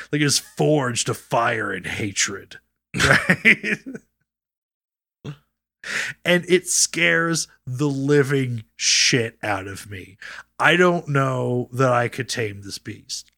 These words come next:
I think I'm, I'm pretty decent, but when you look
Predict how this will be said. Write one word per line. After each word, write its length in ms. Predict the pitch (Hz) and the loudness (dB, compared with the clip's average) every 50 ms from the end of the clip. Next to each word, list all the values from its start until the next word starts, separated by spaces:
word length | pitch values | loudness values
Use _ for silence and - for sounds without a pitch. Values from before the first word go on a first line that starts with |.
| _ _ | _ _
I 140 | - 175 226 | 4 4 4
think 280 | 220 - 233 240 202 - | 4 2 -4 -4 0 0
I'm, 240 | 196 190 175 156 - - | 0 0 0 -4 -8 -4
I'm 240 | - 151 160 156 | -2 -2 -2 -2
pretty 380 | 156 - - 160 151 143 139 127 | -6 -4 -2 -2 0 0 -2 -4
decent, 560 | 113 113 113 104 95 - 101 95 - - - - _ | -6 -8 -6 -6 -6 -8 -8 -10 -16 -20 -20 -12 _
but 260 | - 143 131 127 - _ _ _ _ _ _ _ _ _ _ _ _ _ _ _ _ _ _ _ _ _ _ | 0 0 0 0 -2 _ _ _ _ _ _ _ _ _ _ _ _ _ _ _ _ _ _ _ _ _ _
when 280 | 156 139 147 165 165 180 | -2 0 0 0 0 -2
you 140 | 180 180 | -4 -4
look 640 | 160 143 135 135 135 143 147 170 185 - - - - | -4 -2 0 2 2 4 2 2 -2 -6 -12 -20 -20